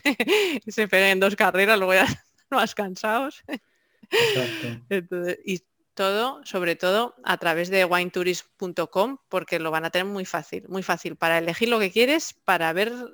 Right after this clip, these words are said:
Speaker 1: realmente lo que te vas a encontrar y para comparar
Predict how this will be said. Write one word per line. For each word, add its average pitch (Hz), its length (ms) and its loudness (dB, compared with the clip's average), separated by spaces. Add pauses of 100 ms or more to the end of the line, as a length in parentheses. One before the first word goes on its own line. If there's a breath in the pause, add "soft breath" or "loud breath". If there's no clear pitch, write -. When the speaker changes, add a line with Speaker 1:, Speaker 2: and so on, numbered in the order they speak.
(140)
Speaker 1:
realmente 175 560 0
lo 160 120 -4
que 170 100 -8
te 175 80 -4
vas 180 120 0
a 233 60 -4
encontrar 226 340 0
y 262 60 -2
para 170 240 2
comparar 170 600 2